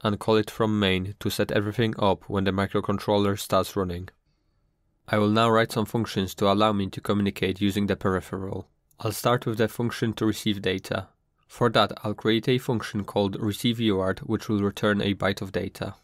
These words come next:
The character reception section of the reference manual states that the R X N E flag is set when data transmitted to the microcontroller has been transferred from the shift register to the receive data register and is ready to be read.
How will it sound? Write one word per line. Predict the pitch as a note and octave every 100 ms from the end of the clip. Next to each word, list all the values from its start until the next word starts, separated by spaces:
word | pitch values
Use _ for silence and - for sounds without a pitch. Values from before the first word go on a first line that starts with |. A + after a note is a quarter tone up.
| _ _
The | G#2 G#2+
character | - B2 A2+ - G2
reception | G#2 B2+ - - G#2+
section | - G2 - G2 F#2+
of | G#2 F#2+
the | G2
reference | A2+ - B2 -
manual | A2+ G2+ F#2+ G2
states | - - G#2+ G#2
that | G#2+ G2+
the | - G2
R | - A2
X | A#2+ -
N | A#2+
E | A2
flag | - F#2 F#2+ -
is | A2
set | - G2+ F#2+
when | - A2 G2
data | G#2+ A2+
transmitted | A#2+ - A2+ A#2+ G#2+ F#2+
to | - A2
the | G2+
microcontroller | G2 G#2+ - - A#2 - A2 F#2 F#2+
has | - G#2
been | A#2 G#2+
transferred | - G#2+ F#2+ - F#2 -
from | G#2 G2
the | F#2+
shift | - A2+ -
register | F#2 F#2+ - F#2+ F#2+
to | G#2
the | F#2+
receive | F#2+ - G#2 F#2
data | G2 G2 F#2+
register | F2+ F2+ - F#2+ F#2 -
and | G#2
is | G2 F#2
ready | F#2+ F#2+
to | -
be | G2
read. | F2+ F#2 -